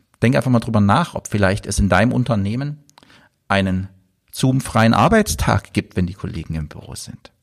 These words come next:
Also denke für dich neue Modelle. Was sich auf alle Fälle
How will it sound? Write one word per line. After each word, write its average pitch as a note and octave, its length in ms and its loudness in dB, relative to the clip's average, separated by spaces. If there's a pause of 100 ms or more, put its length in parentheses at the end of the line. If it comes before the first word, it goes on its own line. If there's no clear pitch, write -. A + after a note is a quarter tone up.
(640)
Also A2 300 -6 (300)
denke F3+ 300 2
für - 280 0
dich - 540 -2 (240)
neue A#2+ 280 4
Modelle. G#2+ 360 0 (3750)
Was G#2 200 0
sich G#2 120 -4
auf - 140 -4
alle C#3 160 0
Fälle E3 320 -2